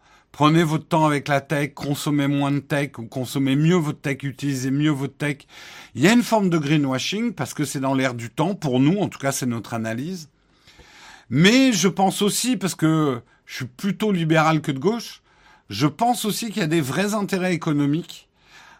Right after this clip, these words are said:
euh, dans l'éco-, dans l'écologie. En gros, je vais être très cynique, mais je pense qu'il commence à y avoir une conjoncture entre,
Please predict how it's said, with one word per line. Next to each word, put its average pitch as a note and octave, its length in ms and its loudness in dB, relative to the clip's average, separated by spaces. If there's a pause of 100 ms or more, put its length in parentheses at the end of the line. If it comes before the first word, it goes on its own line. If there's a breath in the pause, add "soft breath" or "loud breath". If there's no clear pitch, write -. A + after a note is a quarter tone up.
(140)
euh, A#2+ 380 2
dans C3+ 200 0
l'éco-, C#3+ 400 0
dans C#3 200 -2
l'écologie. C3+ 540 -2
En F#3+ 200 8
gros, G3 640 4 (240)
je - 180 -14
vais A2+ 140 -8
être A2 120 -12 (160)
très A2 240 -8
cynique, F3+ 640 2
mais B2+ 140 -2
je G#2 140 -6
pense B3 460 0
qu'il C3 220 -6
commence F3+ 400 0
à D#3 60 -2
y C3+ 80 -2
avoir C3 180 -4
une C3 100 -2
conjoncture F3 880 -2 (680 loud breath)
entre, C3+ 880 0